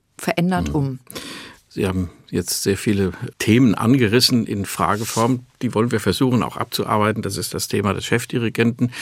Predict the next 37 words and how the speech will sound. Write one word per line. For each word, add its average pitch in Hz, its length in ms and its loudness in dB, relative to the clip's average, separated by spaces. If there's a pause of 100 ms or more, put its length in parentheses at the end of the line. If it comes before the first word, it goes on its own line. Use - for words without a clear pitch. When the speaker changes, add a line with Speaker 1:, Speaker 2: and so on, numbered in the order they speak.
(140)
Speaker 1:
Gerne. 170 280 -4
Speaker 2:
Den 113 140 6
Speaker 1:
Mhm. 107 40 4
Speaker 2:
neuen 110 220 6
Chefdirigenten 95 640 -2
des - 120 -6
Tonhalle 98 400 0
Orchesters - 500 -2
kennen 107 220 2
die 95 160 -2
Hörer 101 240 2
des 95 220 -4
Hessischen 101 320 -2
Rundfunks - 340 -6
sehr - 140 -4
gut. 156 200 2
Er 104 80 4
war 95 100 2
nämlich 92 200 -2
lange 101 300 0 (120)
Jahre 98 360 -2 (160)
beim 101 260 -4
H 101 200 -4
R 95 80 -4
Sinfonieorchester, 113 760 -4
Paavo 87 340 -4
Järvi, 101 520 -2 (500)
der 98 320 2 (380)
zu 123 240 4
Ihnen 123 420 4 (160)
kommt 156 280 0
oder 95 180 -2
gerade 92 260 -4
gekommen 98 400 0
ist. - 340 -2 (480)
Das - 160 -4
Thema 95 260 2